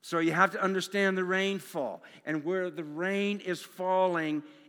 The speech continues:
in the hills so that your flock is not caught into the canyon or in a valley. Because a flash flood will come and just totally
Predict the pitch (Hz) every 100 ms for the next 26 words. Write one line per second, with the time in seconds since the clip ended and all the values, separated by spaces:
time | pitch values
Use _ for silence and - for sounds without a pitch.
0 | - 170 160 156 190 196 175 160 - -
1 | - - - 226 233 240 190 220 185 190
2 | 208 - 202 202 185 147 - - - 165
3 | 151 170 - - 175 180 165 - - 165
4 | 156 170 147 143 151 131 104 80 _ _
5 | _ _ _ _ _ 135 135 131 131 139
6 | 123 98 - _ _ _ _ _ _ _
7 | _ _ _ - 147 170 147 - 180 180
8 | - - 175 170 139 - 151 151 - 180
9 | 165 165 143 160 156 - 175 170 151